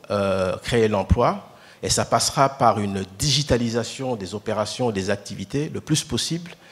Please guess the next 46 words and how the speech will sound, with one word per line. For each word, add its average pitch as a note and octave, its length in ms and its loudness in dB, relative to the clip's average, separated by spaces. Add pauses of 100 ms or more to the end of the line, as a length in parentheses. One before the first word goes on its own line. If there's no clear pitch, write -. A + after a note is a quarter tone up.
(220)
parce - 140 -2
que - 80 -8
ça A2 140 -6
crée B2 220 -4
énormément A2+ 460 -2
d'emplois. A2+ 540 -4 (600)
Euh, G2 320 0
les G2+ 180 -2
jeunes B2 260 4
peuvent G2+ 460 -4
participer - 560 -4
d'une G2+ 160 -8
façon A2 280 -4
massive A2 520 -4
à F2 40 -4
la F#2 80 -8
collecte - 580 -8
des G#2 120 -8
données. A#2 380 -2 (560)
Toute C3 100 -4
cette - 160 -2
question C3+ 320 0
de A2 160 -4
big A2 240 -4
data, A#2+ 520 0 (340)
ça G#2+ 160 -2
nous G#2+ 80 -2
permet, A#2 380 0
nous, C#3+ 280 -2
les A2+ 180 -2
Africains, B2 460 -2
et, G#2+ 160 -2 (260)
et - 60 -10
la F#2+ 100 -4
Guinée G#2 280 -4
en G#2 80 -2
particulier, G#2+ 720 -6 (260)
de G#2 80 -10
pouvoir A2+ 320 0
maîtriser A#2 580 -4
la G2+ 100 -2
collecte G#2 400 -4
de, F#2 140 -6
de, F2+ 160 -12
des F#2 220 -8
informations F#2 640 -4